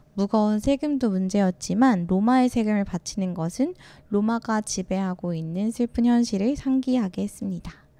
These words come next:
그래서 이 말을 다르게 풀면 우리가 로마에 굴복해야 하는가 아니면 우리의 독립을 위해 싸워야 하는가라는 질문과 연결되는 말씀이기도 했습니다.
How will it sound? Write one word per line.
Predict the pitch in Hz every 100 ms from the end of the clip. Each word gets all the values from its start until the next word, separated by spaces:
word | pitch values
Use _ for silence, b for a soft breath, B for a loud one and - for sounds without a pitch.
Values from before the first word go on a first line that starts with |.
| B B B B B
그래서 | - 285 294
이 | 262 262
말을 | 208 208
다르게 | 233 208 208 220
풀면 | - 277 262 208 226 175 -
우리가 | 196 202 226 277 240
로마에 | 202 214 254 262
굴복해야 | 254 226 208 240 - 220 214
하는가 | 247 277 247 170 170 -
아니면 | 175 170 170 247
우리의 | - 185 190
독립을 | 196 - 214 254 247 247
위해 | 196 190
싸워야 | 202 233 247 254 254
하는가라는 | 262 269 240 170 175 170 175
질문과 | 180 - 202 190 175 202 302 B B B B
연결되는 | 202 208 226 254 240 226
말씀이기도 | 180 180 - 180 170 175
했습니다. | 202 208 208 185 - 175